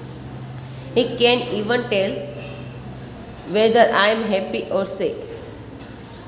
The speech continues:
भैया, finally I am in football team। भैया, finally मैं क्या हूँ, फुटबॉल टीम में हूँ।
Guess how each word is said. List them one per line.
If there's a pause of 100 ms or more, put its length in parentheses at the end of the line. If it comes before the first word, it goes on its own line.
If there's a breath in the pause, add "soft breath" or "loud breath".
भैया,
finally
I
am (500)
in
football (220)
team। (680)
भैया, (340)
finally
मैं
क्या
हूँ,
फुटबॉल
टीम
में
हूँ।